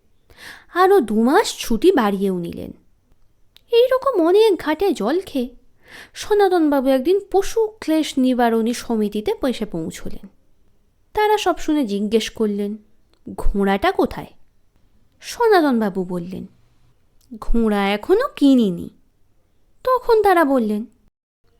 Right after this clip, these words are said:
"তাহলে আমাদের কিছু করণীয় নেই, আমাদের এটা পশু ক্লেশ নিবারণী সমিতি।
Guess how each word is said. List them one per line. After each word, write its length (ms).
"তাহলে 420
আমাদের 440
কিছু 260
করণীয় 520
নেই, 180
আমাদের 480
এটা 220
পশু 320
ক্লেশ 400
নিবারণী 460
সমিতি। 460